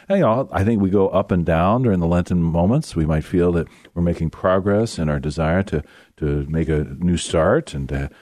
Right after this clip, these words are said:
to allow the Lord to claim our hearts and find new freedom and all the things that maybe have ensnared us along the way.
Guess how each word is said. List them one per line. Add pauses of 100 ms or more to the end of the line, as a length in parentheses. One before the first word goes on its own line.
(140)
to
allow
the
Lord
to
claim
our
hearts
and
find
new
freedom
and
all
the
things
that
maybe (240)
have
ensnared
us
along
the
way.